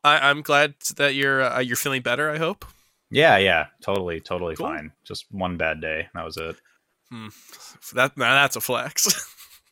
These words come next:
Speaker 2: <laughs>
Speaker 1: Got covid again? Guess what? Just one day. Uh, yeah, it, well,
Speaker 2: <laughs> Yeah.
Speaker 1: it, I gotta say, it was great to have you on. You know, you are a, uh, you're a very fun guest, very fun to talk to. I'm happy to hear that you are doing better.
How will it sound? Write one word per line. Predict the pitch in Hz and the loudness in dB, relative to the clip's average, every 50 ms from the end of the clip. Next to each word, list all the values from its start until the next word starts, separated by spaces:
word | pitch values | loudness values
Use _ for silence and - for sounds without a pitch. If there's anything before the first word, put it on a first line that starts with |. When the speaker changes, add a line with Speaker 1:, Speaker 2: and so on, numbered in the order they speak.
| _ _ _ _ _ _ - | _ _ _ _ _ _ 2
Speaker 2:
<laughs> | 131 139 - - - 180 220 - - - - - 202 - - | 2 2 4 4 2 2 4 4 2 2 2 -2 -6 0 4
Speaker 1:
Got | 156 160 156 | 4 4 6
covid | - 190 190 185 190 185 | 6 6 6 6 6 4
again? | 175 160 180 185 214 262 320 262 | 4 6 6 4 4 2 2 0
Guess | 175 165 156 - | 0 2 2 2
what? | 175 147 123 117 | 2 0 0 -2
Just | 127 123 | -6 -6
one | 139 135 139 131 | -4 -6 -6 -4
day. | 127 120 110 - - - - - - - - | -4 -6 -6 -8 -14 -18 -16 -16 -12 0 2
Uh, | 143 156 156 151 151 147 - _ _ _ - | 4 6 8 8 6 4 2 _ _ _ 0
yeah, | 151 151 143 143 135 151 | 2 4 4 4 4 4
it, | 165 170 180 180 - - | 4 6 4 4 6 6
well, | 147 165 175 | 6 6 6
Speaker 2:
<laughs> | - | 6
Yeah. | - 151 | 4 2
Speaker 1:
it, | - 123 | 2 2
I | 135 139 143 | 2 0 0
gotta | - 139 147 160 160 | 0 0 0 2 2
say, | - - 143 151 196 220 | 0 0 0 0 0 0
it | 170 | -2
was | 131 - - | -4 -4 -4
great | - 127 127 139 139 - | -2 0 -2 -2 0 -2
to | 151 | -4
have | 143 147 147 151 151 | 0 0 0 0 -2
you | 165 151 143 131 | -4 -8 -6 -4
on. | 131 135 139 147 160 156 135 123 | -2 -2 0 -2 -2 -6 -8 -10
You | 117 113 | -8 -8
know, | 117 | -6
you | 117 117 123 131 127 | -6 -6 -6 -4 -2
are | 120 123 123 123 120 120 123 | -2 0 2 2 2 2 0
a, | 120 120 120 120 117 | -2 -2 -2 -2 -4
uh, | 117 120 | -4 -6
you're | 113 135 151 165 | -6 -6 -8 -6
a | |
very | - 208 220 208 | -4 -4 -4 -4
fun | - - 208 208 202 | -2 -4 -4 -4 -4
guest, | - 202 190 196 190 - - | -4 -4 -4 -2 -2 -4 -4
very | - 160 160 156 | -4 -6 -6 -4
fun | - 160 160 160 | -4 -4 -4 -4
to | 160 156 | -4 -4
talk | - 165 156 156 160 - - | -2 0 0 0 0 -2 -6
to. | - 165 165 165 160 | -8 -6 -6 -6 -8
I'm | 139 - 135 123 | -10 -12 -8 -4
happy | 123 120 127 - 135 123 | -2 -2 -2 -2 -4 -8
to | 127 123 | -6 -6
hear | 127 123 131 143 | -4 -4 -4 -4
that | 147 131 127 | -6 -8 -8
you | 123 117 120 120 120 | -8 -10 -10 -8 -6
are | 120 120 120 | -4 -4 -4
doing | 117 127 123 127 123 | -4 -4 -6 -6 -4
better. | 123 120 117 135 170 190 - | -4 -4 -2 -2 -2 -4 -4